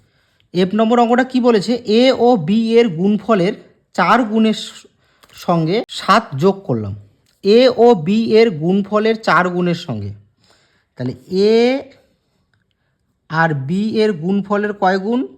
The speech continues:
চার গুণ। চার গুণের সঙ্গে সেভেন যোগ করলাম, যোগ সেভেন। কী হবে? ফোর এ বি যোগ সেভেন।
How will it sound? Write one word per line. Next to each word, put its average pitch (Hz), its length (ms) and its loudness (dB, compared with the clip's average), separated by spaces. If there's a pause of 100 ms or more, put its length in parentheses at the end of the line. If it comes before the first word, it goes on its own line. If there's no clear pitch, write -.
(180)
চার 147 220 0
গুণ। 104 200 -10 (1000)
চার 185 260 4
গুণের 240 280 0
সঙ্গে 180 640 -2 (580)
সেভেন 190 420 -4
যোগ 147 260 -6
করলাম, 120 300 -8
যোগ 175 320 -6
সেভেন। 104 320 -10 (640)
কী 190 100 -4
হবে? 202 160 -2 (120)
ফোর 202 580 -2
এ 175 240 -2
বি 165 340 -6 (640)
যোগ 180 400 -6
সেভেন। 113 380 -8